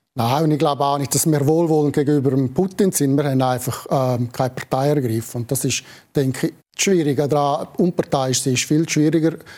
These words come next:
sie zum, äh, für jemand, für jemanden eine Partei zu ergreifen. Und wir sind nicht für Putin, aber wir sind, wir wollen, wir sind einfach gegen die Sanktionen, weil wir denken, es gibt, für den Konflikt gibt's drei Möglichkeiten. Entweder gewinnt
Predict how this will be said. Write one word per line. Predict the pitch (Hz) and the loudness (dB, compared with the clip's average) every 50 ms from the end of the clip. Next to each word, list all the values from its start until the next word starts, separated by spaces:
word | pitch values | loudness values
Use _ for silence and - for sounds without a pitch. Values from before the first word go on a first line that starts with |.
| - - _ | -20 -12 _
sie | - - 151 147 151 143 | -2 0 2 2 2 0
zum, | - - 151 143 139 | 0 0 0 0 0
äh, | 139 - 143 139 135 135 131 131 | 0 0 0 0 0 0 0 -2
für | 127 - 143 135 139 131 131 131 - | -2 -2 0 0 0 0 -2 -2 -2
jemand, | 135 131 - - | -2 -2 -2 -4
für | - 139 | -2 -2
jemanden | 139 131 127 - | -2 -2 -2 -4
eine | - - | -8 -6
Partei | - - - - - 127 127 143 147 147 | -6 -6 -6 -4 -2 0 2 2 0 0
zu | 143 - - 147 | -2 -4 -4 -4
ergreifen. | 139 135 120 117 120 117 123 120 | -2 -2 -2 -2 -2 -2 -2 0
Und | 131 123 123 - - - _ | -2 -2 -2 -6 -16 -6 _
wir | 165 165 | -2 -2
sind | - - 151 135 | 0 0 0 0
nicht | 135 127 127 - | 0 0 -2 0
für | - 151 156 170 | 0 0 0 0
Putin, | 165 - 170 156 147 139 - 151 147 | 0 0 0 0 0 0 0 0 0
aber | 139 131 123 131 | 2 2 0 0
wir | 131 127 | 0 0
sind, | - - 127 123 117 117 - - - - _ - | 0 0 -2 -2 -2 -6 -10 -20 -20 -20 _ -4
wir | 139 123 | -2 0
wollen, | 131 135 131 131 135 131 | 0 2 2 0 0 0
wir | - 151 147 135 | 0 0 0 0
sind | - 143 135 | 0 0 0
einfach | 131 127 123 - - | 0 0 -2 -4 -4
gegen | - 135 123 131 123 | -4 -4 -2 -2 -2
die | - 127 | -2 -4
Sanktionen, | 120 - 127 113 - - - 127 127 131 143 143 135 | -4 -4 -6 -8 -6 -6 -4 -2 0 0 0 2 0
weil | 135 127 | 2 0
wir | 127 131 117 - - | 0 -2 -2 -4 -2
denken, | - 135 131 131 127 131 - - 131 123 - - - - - - | 0 0 0 0 -2 -4 -4 -6 -6 -6 -6 -16 -20 -20 -10 -6
es | - - - | -4 -2 0
gibt, | - 165 147 - | 0 0 0 0
für | - - 156 | -2 0 0
den | - 151 - | 0 -2 0
Konflikt | - 151 147 - 160 170 175 175 - - | 0 -2 0 2 2 2 0 0 -2 -6
gibt's | 151 - - | -4 -4 -2
drei | - 151 151 151 139 | -2 0 0 2 2
Möglichkeiten. | 143 151 165 165 208 185 - - - 180 165 156 160 160 160 - | 2 2 2 0 -2 -4 -4 -4 -4 -2 0 0 0 -2 0 0
Entweder | 165 156 156 160 156 - 147 127 123 - | 0 2 2 0 0 0 0 0 0 -4
gewinnt | - - 151 143 135 135 127 131 - - | -2 0 0 2 2 0 -2 -4 -10 -16